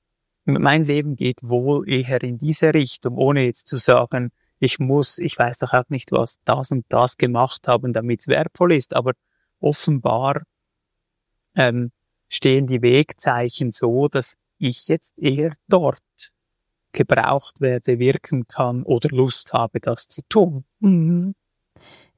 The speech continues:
Speaker 2: Ich mag diese Formulierung, die Wegzeichen stehen so. Es ist so das Gefühl von, die, die, die Pfeile, die, die scheinen in diese Richtung zu zeigen.
Speaker 1: <laughs> Ja.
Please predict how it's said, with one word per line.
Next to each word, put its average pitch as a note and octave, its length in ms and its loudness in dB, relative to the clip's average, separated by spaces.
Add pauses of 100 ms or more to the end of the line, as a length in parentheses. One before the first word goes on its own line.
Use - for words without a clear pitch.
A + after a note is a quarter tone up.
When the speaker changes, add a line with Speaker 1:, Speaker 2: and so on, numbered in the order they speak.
(380)
Speaker 2:
Ich G#3+ 180 -2
mag A3+ 240 2
diese A#3+ 200 -2
Formulierung, G#3+ 720 0
die F#3+ 160 0
Wegzeichen G3 800 2
stehen G3 480 0
so. F3+ 220 0
Es F3 80 0
ist - 180 -12
so F3 220 4
das - 200 -6
Gefühl G3 360 0
von, F3 200 2 (480)
die, G3 120 -4 (120)
die, G3 140 -2
die F#3+ 120 -2
Pfeile, F#3+ 580 4
die, F#3+ 220 -4 (100)
die F#3+ 100 0
scheinen G3+ 500 2
in F#3 160 -2
diese F#3+ 240 2
Richtung F#3 480 -2
zu - 160 -4
zeigen. E3+ 760 -2
Speaker 1:
<laughs> - 60 -20 (160)
Ja. D3+ 120 -4